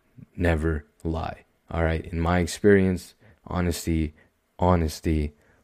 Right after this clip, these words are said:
always yields the best results. And I encourage you, through everything I've seen, everything I've learned, honesty works. Lying, lying, deceit, it doesn't work.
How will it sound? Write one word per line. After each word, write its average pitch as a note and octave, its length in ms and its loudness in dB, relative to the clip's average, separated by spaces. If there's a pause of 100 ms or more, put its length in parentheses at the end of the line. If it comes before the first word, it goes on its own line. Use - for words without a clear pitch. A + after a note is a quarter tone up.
(140)
always D#2+ 720 4 (160)
yields D#2+ 580 0 (160)
the E2 80 -6
best D#2 480 -6 (220)
results. E2 520 -8 (720)
And E2 180 -4
I D2+ 280 -2
encourage D#2+ 640 0
you, D#2 320 -2 (280)
through D2+ 280 -8 (160)
everything E2+ 520 0
I've E2+ 220 -4
seen, D#2 380 -6
everything F2 520 -2
I've E2+ 220 0
learned, D#2+ 420 -4 (600)
honesty E2 720 -2 (180)
works. D#2+ 540 -4 (800)
Lying, E2 760 -2 (140)
lying, E2+ 540 0 (200)
deceit, E2 560 -6 (420)
it D#2+ 220 -10
doesn't D#2 400 -6
work. D2 320 -12